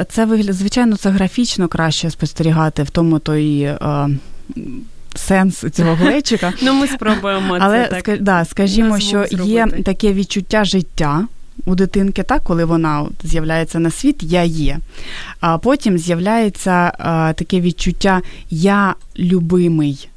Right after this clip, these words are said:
Speaker 1: «я, о, можу», «зі мною все добре».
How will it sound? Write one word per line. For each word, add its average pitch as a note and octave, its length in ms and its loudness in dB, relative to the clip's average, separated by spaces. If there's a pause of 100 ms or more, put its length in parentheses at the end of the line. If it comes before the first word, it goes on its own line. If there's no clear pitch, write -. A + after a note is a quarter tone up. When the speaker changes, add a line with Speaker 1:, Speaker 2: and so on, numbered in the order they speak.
(120)
Speaker 1:
«я, D#3+ 400 -2 (380)
о, D3 180 0
можу», E3+ 720 2 (380)
«зі D3+ 200 0
мною F#3 340 2
все E3 260 -4
добре». D#3 580 0